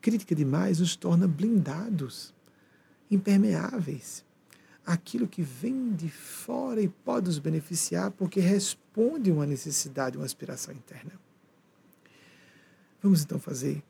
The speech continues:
a nossa oração comum, em tempo real, e aquelas e aqueles que nos assistem em outro tempo, façam sua prece.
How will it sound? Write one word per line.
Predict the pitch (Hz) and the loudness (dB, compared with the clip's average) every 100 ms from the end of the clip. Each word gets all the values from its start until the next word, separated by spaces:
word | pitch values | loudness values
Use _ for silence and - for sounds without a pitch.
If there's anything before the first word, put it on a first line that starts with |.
| _ - | _ -2
a | |
nossa | 147 135 170 | 0 0 -2
oração | 151 - - 170 165 165 _ _ _ _ _ _ _ _ _ _ - | -4 -4 0 2 2 0 _ _ _ _ _ _ _ _ _ _ 0
comum, | 160 135 165 190 180 - _ _ _ _ _ - | 2 4 6 6 4 0 _ _ _ _ _ -10
em | 113 | -2
tempo | 185 170 | 0 0
real, | 147 135 135 156 180 170 _ _ _ - | -4 -4 -2 0 -2 -4 _ _ _ 2
e | |
aquelas | 196 196 240 208 | 2 4 4 6
e | |
aqueles | 190 190 151 143 | 4 2 -2 -2
que | - | -2
nos | 160 143 | -2 0
assistem | 147 - 139 - | -4 -6 -10 -6
em | 143 | -8
outro | 135 135 | -6 -8
tempo, | - 160 156 165 | -6 -4 -4 -8
façam | - 226 190 | -4 -2 -2
sua | 170 151 | -4 -6
prece. | - - - - | -12 -14 -14 -16